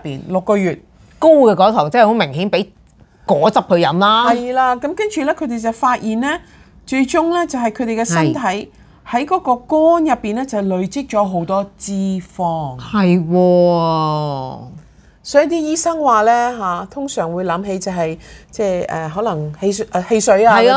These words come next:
Speaker 2: 係啊。
Speaker 1: 或者酒啊咁。
Speaker 2: 飲酒啊。
Speaker 1: 噉但係而家加多樣嘢畀你知道啦。第三樣嘢導致到呢一個脂肪肝呢，就係果汁。
Speaker 2: 果汁。真係完全呢，你知唔知如果冇呢啲報告呢，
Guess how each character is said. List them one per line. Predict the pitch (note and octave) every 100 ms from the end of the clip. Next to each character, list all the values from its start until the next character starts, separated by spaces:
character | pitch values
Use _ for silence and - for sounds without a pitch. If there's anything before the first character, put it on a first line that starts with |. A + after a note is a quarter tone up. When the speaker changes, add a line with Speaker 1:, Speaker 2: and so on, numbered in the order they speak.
| A#3
Speaker 2:
係 | A#3
啊。 | - -
Speaker 1:
或 | -
者 | G3+ C4+
酒 | C4 D3+ F3+
啊 | A3
咁。 | F#3+
Speaker 2:
飲 | F3
酒 | G3+
啊。 | B3+ D4+ D#4+
Speaker 1:
噉 | - D4+
但 | C4
係 | G3+
而 |
家 | A#3+ - _ -
加 | C4 B3+
多 | B3+ B3+
樣 | G#3
嘢 | D#3+ F3
畀 | G3
你 | G3
知 | E3+ G3+
道 | F#3 D#3
啦。 | D3 D3+ - -
第 | G3+
三 | C4+ C4+
樣 | C4
嘢 | F#3+ F3+
導 | F#3+ F3+
致 | F#3+
到 | F3 F3+
呢 |
一 | A3 G#3+
個 | G3
脂 | F3+
肪 | G#3+ G#3+
肝 | G#3+ A3
呢， | A3+ A#3 - - - -
就 | - F3+
係 | D#3+ D3+ D3+ C#3+ - - -
果 | E3 E3 D3+ C3+
汁。 | C3+
Speaker 2:
果 | D3
汁。 | G#3+ G3 F#3 - - - - - _ _ _
真 | - B4+ C#5+ A4+
係 | C#4 G#3
完 | G3+ F#3+
全 | - F#3 F3
呢， | B3 D#4+ E4 D#4+ -
你 | D4
知 | D#4
唔 | G4
知 | F#4 D4
如 | F#3
果 | A3
冇 | D4+ G3+
呢 | C4 C#4
啲 | C#4+
報 | C4+ G3+
告 | G#3 G3 G3+
呢， | G#3+